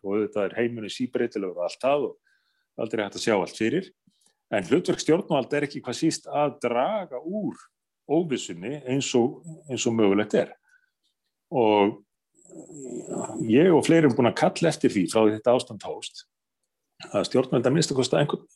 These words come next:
einhvern hátt gefi til kynna hvers sé að vænta. Þau geti gefið sér ólíkar sviðsmyndir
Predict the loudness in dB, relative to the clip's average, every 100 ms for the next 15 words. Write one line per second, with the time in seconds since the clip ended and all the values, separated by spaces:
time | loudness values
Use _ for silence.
0 | -10 0 0 0 0 0 2 4 4 2
1 | -2 2 2 2 -2 0 -2 0 0 2
2 | 2 -2 _ -14 -14 -16 _ _ _ -8
3 | -2 0 0 2 2 2 2 4 2 0
4 | -4 2 2 2 0 -2 0 0